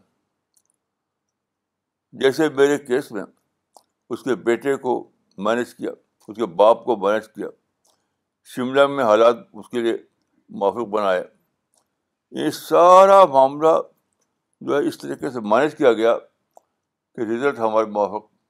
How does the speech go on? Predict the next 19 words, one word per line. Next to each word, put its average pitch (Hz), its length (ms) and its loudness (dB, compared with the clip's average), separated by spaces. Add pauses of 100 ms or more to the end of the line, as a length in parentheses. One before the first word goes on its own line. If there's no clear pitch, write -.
(340)
نکلا۔ 78 320 -16 (2500)
تو - 100 -6
آپ 151 300 6
کو 156 80 -6
ٹرسٹ 175 400 -2
کرنا 139 240 0
پڑے 107 300 0
گا۔ 82 60 -4 (1600)
جیسے 120 240 -2
میں 127 160 0
نے 135 140 -6
فیس 127 340 0
ریڈ، 117 640 -10
فیس 123 220 0
ریڈنگ 117 400 -8
کی 123 140 -12 (760)
دعا 104 200 4
کیا، 113 240 -4 (1400)
اس 131 120 -16